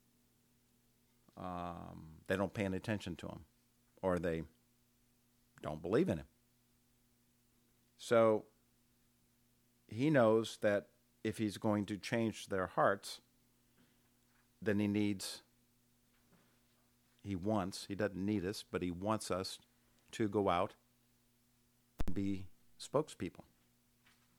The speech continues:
He had prophets before, and the prophets would tell people. The people didn't like to hear prophets. People like Jeremiah, Ezekiel, Isaiah, and so on and so forth, Malachi.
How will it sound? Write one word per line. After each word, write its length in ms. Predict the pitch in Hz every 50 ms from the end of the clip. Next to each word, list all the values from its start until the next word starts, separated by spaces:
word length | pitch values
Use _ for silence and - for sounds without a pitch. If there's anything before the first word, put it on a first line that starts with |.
| _ _ - - -
He 100 | - 117
had 200 | 104 107 110 107
prophets 440 | - 123 127 143 - - 87 - - -
before, 360 | - 87 - - 87 - - _ _ _ _ _ _ _ _ _ _ _ _ -
and 100 | - 101
the 60 | 98
prophets 460 | - - 135 143 156 - 117 - - -
would 120 | 101 -
tell 160 | - 104 90 85
people. 320 | - 90 80 - 82 - - _ _ _ -
The 80 | - -
people 260 | - 95 85 - 101
didn't 220 | 87 107 113 117 120
like 160 | 127 139 -
to 60 | -
hear 140 | 131 175 233
prophets. 540 | 240 - 113 87 78 - - - - - - _ _ _ _ _ _ _ _ _ _ _ _
People 240 | - 98 87 - 95
like 220 | 90 90 90 85 85
Jeremiah, 560 | 85 95 90 90 90 87 85 85 82 80 76 73 _ _ _ _ _ _ _ _ _ _ _ _ _ _ _ -
Ezekiel, 560 | - 92 85 101 95 87 - 90 85 76 73 - _ _ _ _ _ _ _ _ _ _ _ _ _ _ _ _ _ _ _ - -
Isaiah, 480 | 82 82 82 95 90 87 85 80 78 78 - _ _ - - 92
and 160 | 82 82 76
so 160 | - - 92
on 80 | 87 85
and 100 | 80 78
so 140 | - 95 87
forth, 280 | - - 101 - - - - _ _ _ _ _ _ _ _ -
Malachi. 480 | - 87 87 87 82 - - 85 87